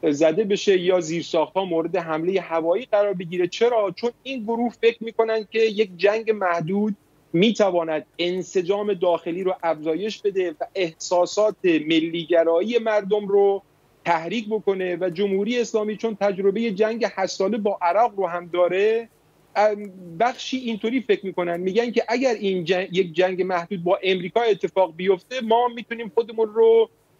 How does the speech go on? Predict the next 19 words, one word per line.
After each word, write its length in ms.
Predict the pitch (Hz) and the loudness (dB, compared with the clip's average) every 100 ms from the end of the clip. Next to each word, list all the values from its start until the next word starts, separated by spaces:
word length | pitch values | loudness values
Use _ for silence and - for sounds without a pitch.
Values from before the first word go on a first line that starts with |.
| - | 0
در 160 | 165 175 | 2 2
واقع، 400 | 185 180 208 202 185 | -2 0 0 -2 -4
اه، 520 | 170 165 160 151 143 143 | -2 0 0 0 -2 -4
بیمه 240 | 196 196 | -2 0
شده 280 | 196 196 240 | 0 -2 -2
حساب 320 | 208 - 226 208 | -4 -2 -4 -2
بکنیم 360 | - 208 214 | -2 -2 -2
در 280 | 196 196 180 | 0 0 -2
مثلاً 400 | 170 - 165 190 180 | -4 -4 -4 -2 0
ده 180 | 151 | 0
سال 260 | - 180 180 | 0 -2 0
آینده، 480 | 160 147 135 139 117 | 2 0 -2 -4 -2
در 160 | 185 190 | -2 0
حالی 240 | 226 269 | -2 -4
که 120 | 226 | -8
این 120 | 233 247 | -6 -6
یک 160 | 254 _ _ - | -6 _ _ -14
خطای 580 | - 185 180 214 240 240 | -2 0 4 6 6 4
محاسباتی 1120 | 220 170 175 - 170 165 - 208 214 214 214 | 2 2 2 0 0 0 0 2 4 4 2